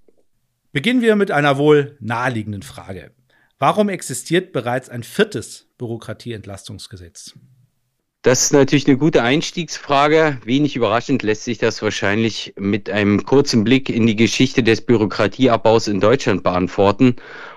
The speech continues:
Speaker 2: Und da ist es so, dass wenn wir ein viertes Bürokratieentlastungsgesetz haben,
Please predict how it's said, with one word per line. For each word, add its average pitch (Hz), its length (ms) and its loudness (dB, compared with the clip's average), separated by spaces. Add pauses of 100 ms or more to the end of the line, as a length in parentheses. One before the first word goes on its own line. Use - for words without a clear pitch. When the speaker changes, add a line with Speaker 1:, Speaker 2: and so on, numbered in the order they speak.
(120)
Speaker 2:
Und 110 280 2
da 110 160 4
ist 120 140 -2
es 123 140 -4
so, 139 220 2
dass - 400 0
wenn 110 240 0
wir 107 60 6
ein 98 100 2
viertes - 400 0
Bürokratieentlastungsgesetz 104 1600 -2
haben, 113 320 2